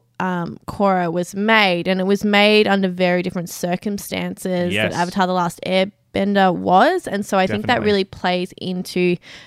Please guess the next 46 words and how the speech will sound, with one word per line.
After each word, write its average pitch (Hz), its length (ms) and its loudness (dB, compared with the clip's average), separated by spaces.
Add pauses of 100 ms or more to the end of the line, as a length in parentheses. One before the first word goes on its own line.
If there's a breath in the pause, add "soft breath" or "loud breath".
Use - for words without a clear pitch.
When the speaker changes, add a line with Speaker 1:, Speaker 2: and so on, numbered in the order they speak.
(120)
Speaker 1:
the 196 100 -4
consistency 226 1040 0
when 208 220 -4
things 220 180 -6
were 220 60 -4
being 202 260 -2
released 185 600 -2
and 185 100 -8
complications 185 720 -6
Speaker 2:
Mm-hmm. 180 120 -6
Speaker 1:
around 175 300 -6
that. 131 280 0 (180 loud breath)
Speaker 2:
Mm-hmm. 107 180 -14
Speaker 1:
But 196 200 -2
this 226 140 0
show 202 420 2 (180)
is 196 300 0
really 180 400 -2
good. 170 240 -4
So, 175 280 0 (360 loud breath)
one, 220 460 4
watch 214 240 2
Avatar: 185 360 0
The 180 80 -4
Last 175 360 -4
Airbender. 170 520 -4 (120)
You 202 220 -2
will 220 220 0
love 175 280 -4
it. 208 320 0
You 190 160 0
will 190 180 2
want 214 280 0
more. 180 380 -4
And 196 160 -8
so, 196 120 -8
yes, 180 480 -8
you 196 100 -8
will 180 240 -4
then 180 220 -8
go 180 200 -2
watch 180 300 -4
The 190 100 -4
Legend 175 380 -6
of - 200 -8
Korra, 180 380 -2